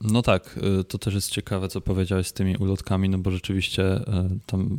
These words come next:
było mówione, że, e, że czasem to z-, ze zwykłego niedopatrzenia, czasem też jak jest jakieś niskie stężenie,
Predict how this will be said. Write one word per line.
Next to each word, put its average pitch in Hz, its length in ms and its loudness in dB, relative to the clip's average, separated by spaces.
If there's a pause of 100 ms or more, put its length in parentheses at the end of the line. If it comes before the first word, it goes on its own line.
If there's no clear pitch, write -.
było 95 300 2
mówione, 92 460 2
że, 90 280 0 (560)
e, 87 320 4
że 95 80 2
czasem 95 380 0
to 95 160 0
z-, 98 160 -6
ze 101 120 0
zwykłego 98 400 0
niedopatrzenia, 98 600 2
czasem 98 260 0
też 92 100 0
jak 95 120 2
jest 95 120 2
jakieś - 240 -4
niskie 101 260 -2
stężenie, 92 520 0